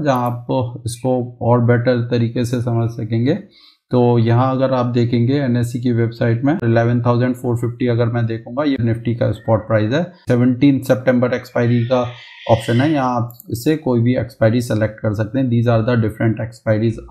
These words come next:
available and यहाँ से आप कोई भी price select कर सकते हैं कि आपको किस स्ट्राइक price के option की detail देखनी है।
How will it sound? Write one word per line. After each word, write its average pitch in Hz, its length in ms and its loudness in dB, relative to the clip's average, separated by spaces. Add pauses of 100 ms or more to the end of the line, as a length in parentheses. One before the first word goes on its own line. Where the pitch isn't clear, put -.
available 110 440 0 (420)
and 113 280 4
यहाँ 113 340 2
से 123 160 -2
आप 120 240 0
कोई 117 180 4
भी 131 140 2 (380)
price 107 320 2
select 113 340 0
कर 110 140 0
सकते 117 260 0
हैं 175 120 0
कि 147 80 -2 (100)
आपको 143 360 -2
किस 123 260 0
स्ट्राइक 113 380 -2
price 110 260 0
के 123 100 0
option 113 400 -2
की 135 260 0
detail 104 380 -2
देखनी 107 320 0
है। 151 120 2